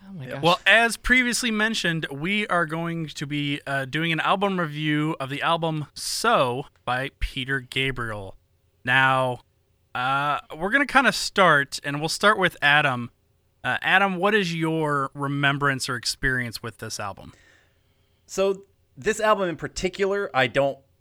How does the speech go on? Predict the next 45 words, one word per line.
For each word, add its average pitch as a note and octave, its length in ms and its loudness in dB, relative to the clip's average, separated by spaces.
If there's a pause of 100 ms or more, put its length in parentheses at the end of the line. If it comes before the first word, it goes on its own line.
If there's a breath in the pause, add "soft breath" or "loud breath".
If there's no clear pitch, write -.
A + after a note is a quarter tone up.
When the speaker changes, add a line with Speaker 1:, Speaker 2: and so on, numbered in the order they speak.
(100)
Speaker 2:
I - 100 -6
don't F#3 120 -2
remember C#3 400 2
us A#2+ 200 0
having D3 440 0
or - 80 0
putting C3+ 320 -2
on A#2+ 640 0
rotation. B2+ 760 -6
Speaker 1:
Mm. F3 300 -8
Speaker 2:
What C#3+ 180 2
I B2+ 220 -2 (280)
do C#4 240 -6
remember D3 720 -2 (340 soft breath)
is C3+ 220 -8
when C#3+ 160 0
I C#3+ 80 4
had C3 340 2
Napster D#3+ 640 -2
and B2 160 -8
Kazaa, B2 720 2
I A#2+ 280 4
absolutely C3 420 -2
made B2 540 0
a A#2 440 -4 (160)
Peter A#2+ 220 -6
Gabriel A#2+ 340 -4
mix. - 400 -2
Like, B2 140 -4
I C3+ 80 2
did C#3 160 -4
a C3 80 0
thing C#3 280 -4
where C3 240 4
I B2+ 340 2 (220 soft breath)
first D3+ 380 0
made D3 180 2
a E3+ 80 0
Genesis F#3 460 -2
mix, C3 240 -4
and A2+ 80 -10
then A#2 120 -4
I B2 60 -2
made C3 140 0
a C#3 140 0